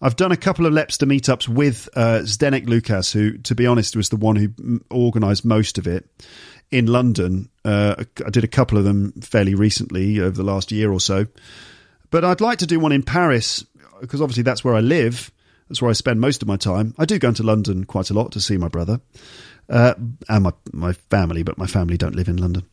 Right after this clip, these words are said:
But anyway, I do go to London quite a lot. But anyway, how about a Lepster meetup in Paris? Now, French Lepsters, are you there?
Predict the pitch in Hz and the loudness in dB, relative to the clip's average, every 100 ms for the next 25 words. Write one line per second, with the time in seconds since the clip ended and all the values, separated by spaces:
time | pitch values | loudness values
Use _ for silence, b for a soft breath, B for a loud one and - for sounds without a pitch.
0 | _ 113 - - 131 104 80 - - 123 | _ -4 -4 -6 -2 -2 -2 -8 -4 -2
1 | 147 120 113 104 101 98 107 90 95 92 | 2 2 2 0 0 -2 -2 -2 0 -2
2 | - _ B B - 220 175 110 - - | -2 _ B B -2 2 4 2 0 -6
3 | - 240 233 139 139 - 143 147 190 - | -2 0 2 2 0 -2 -2 0 0 -2
4 | - 156 131 117 - 120 - - 147 139 | -4 0 2 0 0 -2 -4 -4 0 0
5 | - 139 117 92 - - - _ B B | 0 0 0 0 -4 -6 -8 _ B B
6 | B B B B _ 127 143 147 151 151 | B B B B _ -2 2 4 2 0
7 | - _ _ _ _ _ - - - 170 | -4 _ _ _ _ _ -20 -14 0 0
8 | 180 - - - 143 - - - 107 90 | 0 -4 -6 -2 -2 -2 -4 0 0 -2
9 | - 131 156 180 185 160 180 185 143 76 | -6 -2 0 2 2 0 0 2 0 -2